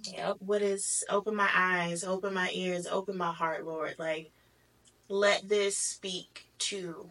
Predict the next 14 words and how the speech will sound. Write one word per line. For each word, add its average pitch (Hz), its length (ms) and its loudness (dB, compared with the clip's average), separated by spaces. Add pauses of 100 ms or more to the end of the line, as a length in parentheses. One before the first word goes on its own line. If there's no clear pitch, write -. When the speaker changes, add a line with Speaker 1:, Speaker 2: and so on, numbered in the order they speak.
(100)
Speaker 2:
one 185 340 -4
person. 208 760 -8 (360)
Because 180 640 0
if 180 120 -6
we 302 120 -2
speak 254 300 -8
to 214 120 -4
one 180 240 -2
person 262 800 -2
Speaker 1:
Dang, 139 460 -2 (460)
the 135 100 -12
job 135 300 0
is - 120 -12
done. 131 340 -8